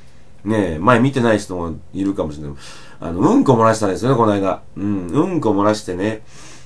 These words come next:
その、タクシーの中でうんこしたくなっちゃって、うんこ漏らしそうになって、タクシーの中で。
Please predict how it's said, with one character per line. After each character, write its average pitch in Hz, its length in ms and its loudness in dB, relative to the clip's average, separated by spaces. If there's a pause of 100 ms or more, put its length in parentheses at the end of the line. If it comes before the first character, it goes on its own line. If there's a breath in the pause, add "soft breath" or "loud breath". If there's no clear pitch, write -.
(340 soft breath)
そ 104 160 -4
の、 90 400 -2
タ 127 160 4
ク 127 100 -8
シ 123 240 2
ー 107 40 2
の 107 60 0
中 104 160 4
で 107 60 2
う 127 80 4
ん 135 100 2
こ 120 120 2
し - 80 -4
た 120 80 0
く 117 60 2
な 123 120 2
っ 123 40 -2
ち - 100 -2
ゃ 101 40 2
っ - 40 -8
て、 107 280 4
う 104 200 2
ん 151 140 0
こ 135 100 0
漏 110 120 0
ら 131 120 4
し 131 80 -8
そ - 200 2
う 117 40 4
に 110 60 0
な 131 100 4
っ 131 60 0
て、 104 80 -4
タ 104 160 0
ク - 80 -10
シ 95 100 -12
ー - 20 -8
の 90 120 -6
中 80 80 -4
で。 - 160 -12